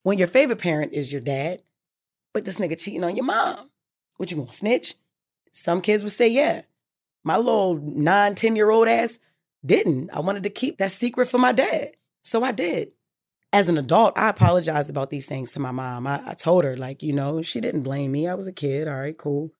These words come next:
But, um, I definitely had to make that apology because I knew that it was wrong back then as well. But I also knew that I didn't want my dad to be pissed at me for going back,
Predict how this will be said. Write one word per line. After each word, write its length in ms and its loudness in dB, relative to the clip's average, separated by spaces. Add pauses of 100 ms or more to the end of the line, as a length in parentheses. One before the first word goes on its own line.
(160)
But, 200 2
um, 380 0 (240)
I 100 2
definitely 480 0
had 220 -2
to 80 -4
make 200 -2
that 120 -4
apology 440 -2
because 260 -2
I 120 4
knew 460 0
that 180 -4
it 80 -4
was 240 -8 (160)
wrong 420 0
back 300 -2
then 160 -2
as 100 -8
well. 200 0
But 120 -6
I 40 -8
also 420 0
knew 200 -4
that 140 -8
I 60 -12
didn't 240 -8
want 160 -10
my 80 -10
dad 300 -10
to 40 -12
be 140 -18
pissed 360 -4
at 160 -10
me 220 -14 (340)
for 120 -10
going 240 -4
back, 280 -2